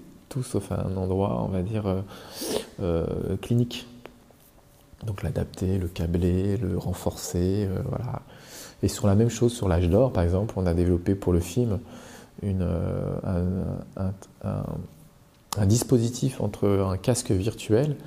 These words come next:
et une caméra. En gros, euh, une danseuse a une caméra et des enfants en situation de handicap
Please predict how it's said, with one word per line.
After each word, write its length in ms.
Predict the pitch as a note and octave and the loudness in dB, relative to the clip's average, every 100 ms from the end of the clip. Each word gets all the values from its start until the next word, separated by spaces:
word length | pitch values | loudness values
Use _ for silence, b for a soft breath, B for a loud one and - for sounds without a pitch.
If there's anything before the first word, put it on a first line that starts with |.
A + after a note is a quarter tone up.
| B B B - | B B B 0
et 40 | |
une 120 | G2 | 0
caméra. 400 | G2+ G#2 G2 F#2+ G2+ | 2 0 2 0 0
En 80 | F2+ | 2
gros, 440 | F#2 G2+ C3 B2 | 6 6 6 4
euh, 140 | F#2+ G2+ B B B B | 2 -2 B B B B
une 140 | A#2 G#2 | 6 6
danseuse 400 | G#2+ - D3 A#2+ | 6 6 6 6
a 80 | |
une 220 | F#2 G2 A2 | 4 2 4
caméra 480 | B2+ B2+ F#2+ A#2 - - B B B B - | 4 6 6 4 0 -16 B B B B 0
et 120 | G2 | 4
des 200 | G2+ G2+ | 6 6
enfants 320 | G2 - B2+ - - | 4 2 0 -4 -8
en 60 | |
situation 460 | A2 - F#2+ - G#2+ | -6 0 0 2 2
de 80 | G2+ | 4
handicap 520 | F#2 F#2+ - C#3 | 4 0 0 0